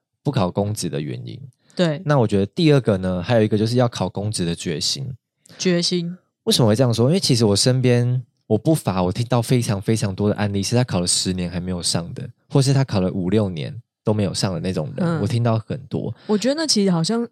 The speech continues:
Speaker 2: 到后来会变成一种逃避。
Speaker 1: 对，可是
Speaker 2: 逃避出社会的感觉。
Speaker 1: 可是这个不能怪他，因为他不知道考公职要这么累，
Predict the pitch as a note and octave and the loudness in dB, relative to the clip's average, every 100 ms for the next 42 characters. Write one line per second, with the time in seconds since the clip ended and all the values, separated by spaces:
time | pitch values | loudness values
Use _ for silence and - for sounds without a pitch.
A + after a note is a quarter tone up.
0 | - A#3 A3+ G#3+ F3 G3+ G3 F#3+ E3 F3 | -2 0 2 2 2 0 -2 -4 -2 -4
1 | F3 C3+ - D3 C#3 - D#3 E3+ _ _ | -4 -6 -6 -6 -6 -8 -12 -12 _ _
2 | _ _ _ _ - A#2 G2 - D#3+ G3+ | _ _ _ _ 0 2 2 2 4 4
3 | A3+ A#3+ - G3 F#3+ F#3 F3 D#3 - - | 4 0 0 -2 0 0 0 -2 -6 -14
4 | - - - D3 G#3 G#3+ E3+ C#3 D3 G#2 | -18 -18 0 2 4 4 4 4 2 2
5 | C#3 A2+ A2 A2+ E3 D3+ B2+ - _ _ | 4 2 4 4 4 4 2 -6 _ _
6 | _ _ - D#3 D3 D3+ C3 B2 B2+ A2+ | _ _ -2 2 2 0 0 2 4 4
7 | F#2+ - G2+ G#2+ A#2 F2+ F2 F#2 E2+ D#2 | 0 -2 -2 0 0 0 -2 -4 -4 -4